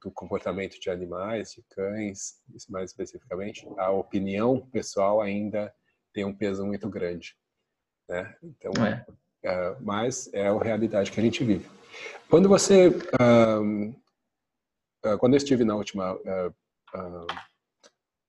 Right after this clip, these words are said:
Speaker 1: no último evento lá da Networking Positivo, você fez uma
Speaker 2: Uhum.
Speaker 1: palestra lá no fun-, no, no, nesse evento.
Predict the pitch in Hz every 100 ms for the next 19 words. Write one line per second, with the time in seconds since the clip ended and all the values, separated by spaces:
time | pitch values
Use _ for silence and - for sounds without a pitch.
0 | _ _ - 117 117 127 123 101 135 156
1 | 110 139 113 98 98 98 104 104 92 92
2 | 95 - 175 151 98 - _ _ _ _
3 | - _ - 131 156 156 170 143 160 175
4 | 143 123 123 - 120 117 123 - 98 90
5 | 107 98 98 104 101 92 98 101 _ _
6 | _ 110 107 - 113 92 95